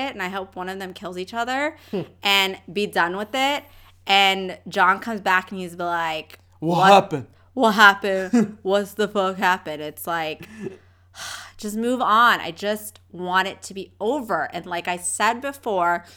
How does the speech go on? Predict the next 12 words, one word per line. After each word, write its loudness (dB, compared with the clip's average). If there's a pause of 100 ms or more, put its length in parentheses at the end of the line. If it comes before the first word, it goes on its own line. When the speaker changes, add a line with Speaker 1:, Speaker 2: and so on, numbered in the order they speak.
(360)
Speaker 1:
I 0
have -2
never -2
felt -2
this -12
way, -6 (920)
this, -4 (640)
um, -6 (140)
passionately 2
about 2 (100)
any -4
storyline -4